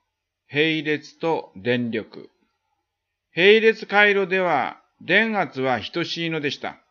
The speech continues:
また、回路の一点に注目すると、その点に流れ込む電流の和と、その点から流れ出す電流の和は等しくなっているのでした。問一はそのことと、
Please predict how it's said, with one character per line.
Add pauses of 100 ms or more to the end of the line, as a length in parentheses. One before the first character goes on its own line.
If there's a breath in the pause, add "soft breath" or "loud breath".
(520)
ま
た、 (320 soft breath)
回
路
の
一
点
に
注
目
す
る
と、 (400)
そ
の
点
に
流
れ
込
む
電
流
の
和
と、 (400)
そ
の
点
か
ら
流
れ
出
す
電
流
の
和
は
等
し
く
な
っ
て
い
る
の
で
し
た。 (760)
問
一
は
そ
の
こ
と
と、